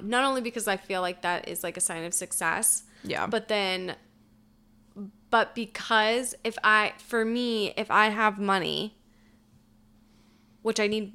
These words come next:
Speaker 1: m-, I, like, what I have now is not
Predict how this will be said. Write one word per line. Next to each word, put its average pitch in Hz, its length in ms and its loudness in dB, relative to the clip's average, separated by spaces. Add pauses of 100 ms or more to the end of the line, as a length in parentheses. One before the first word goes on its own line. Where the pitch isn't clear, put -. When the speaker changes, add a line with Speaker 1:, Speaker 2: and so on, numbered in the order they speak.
(160)
Speaker 1:
m-, 220 300 -6 (140)
I, 214 260 -4 (180)
like, 214 220 -4
what 214 200 4
I 214 160 4
have 202 340 0
now 180 260 2
is 190 160 -6
not 180 260 0